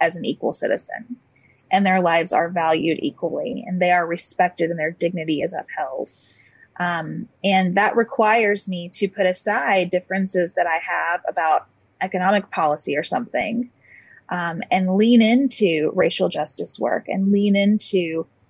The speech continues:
um, the poverty that continues to be an embarrassing blight on our country, the addiction that we, that we deal with, all the things that I would have said, "Well, our hearts are in the right place on this and we've gotta just keep working at it." Um,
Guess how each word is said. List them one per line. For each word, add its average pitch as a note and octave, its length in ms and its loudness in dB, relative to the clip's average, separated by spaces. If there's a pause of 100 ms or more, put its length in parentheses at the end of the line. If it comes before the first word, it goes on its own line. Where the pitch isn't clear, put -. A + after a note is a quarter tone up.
(200)
um, F3+ 440 -4 (360)
the F#3+ 180 2 (120)
poverty F#3 680 0
that D#3+ 160 -2
continues E3+ 580 -4
to F#3+ 120 -4
be D#3+ 200 0
an D#3+ 120 0
embarrassing E3 680 -2
blight D3 420 0
on D#3 80 -6
our C3 200 -6
country, - 500 -6
the E3+ 280 -4
addiction E3 800 -6 (440)
that E3 140 2
we, E3 320 0
that F3 300 -2
we F3+ 100 -4
deal F3 180 2
with, - 220 2
all D4+ 180 6
the E4+ 120 4
things A3+ 440 2
that F#3+ 120 2
I F#3+ 140 4
would F#3+ 160 2
have F3 120 4
said, F#3+ 260 -2
"Well, C#4+ 400 2 (380)
our G3 140 2
hearts D#4+ 380 0
are C4+ 120 4
in B3 100 4
the A#3 80 -2
right G#3+ 240 0
place G3+ 280 -2
on F#3+ 120 -4
this F3+ 180 -8
and F3+ 40 -10
we've E3+ 120 -4
gotta F3 200 4
just F3 220 -2
keep F3+ 180 -2
working G3+ 380 0
at A#3 120 2
it." E4 180 -2 (540)
Um, F3+ 440 0